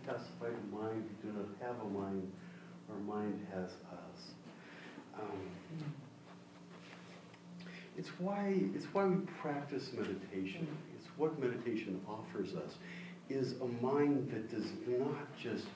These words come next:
Speaker 1: jump from here to there, that is not dragged around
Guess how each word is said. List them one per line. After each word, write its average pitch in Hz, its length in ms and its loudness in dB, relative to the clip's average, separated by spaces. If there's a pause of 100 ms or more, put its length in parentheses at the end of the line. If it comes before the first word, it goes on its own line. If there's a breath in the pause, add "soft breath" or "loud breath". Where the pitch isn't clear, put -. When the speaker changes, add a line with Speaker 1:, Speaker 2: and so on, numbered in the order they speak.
(460 loud breath)
Speaker 1:
jump 135 420 4
from 98 460 4
here 110 260 8
to 95 120 4
there, 101 320 4
that 95 140 4
is 95 180 2
not 127 160 2 (160)
dragged 107 640 2
around 92 580 2